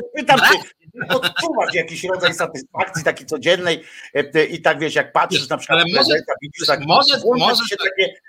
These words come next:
Speaker 1: włączać się taki empatyzm do, do prezesa, nie?
Speaker 2: Może to jest tak, że wiesz, ja tak sobie myślę, że na przykład często, nie wiem, czy też tak macie, że jak na przykład chodzę na, mm, spacer z Belą, jest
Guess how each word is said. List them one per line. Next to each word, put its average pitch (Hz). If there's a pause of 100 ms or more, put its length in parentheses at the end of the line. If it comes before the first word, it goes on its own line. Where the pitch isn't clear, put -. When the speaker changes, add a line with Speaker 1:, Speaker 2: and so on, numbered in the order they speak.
(120)
Speaker 1:
włączać 220
się 202
taki 196
empatyzm 175
do, 120
do 123
prezesa, 120
nie? 117
Speaker 2:
Może 226
to 214
jest 170
tak, 165
że 147
wiesz, 113
ja 143
tak 180
sobie 147
myślę, 147
że 139
na 143
przykład -
często, 165
nie 143
wiem, 135
czy -
też 123
tak 110
macie, 107
że 165
jak 139
na 135
przykład -
chodzę 143
na, 113 (160)
mm, 107
spacer 113 (160)
z 110
Belą, 117 (540)
jest 160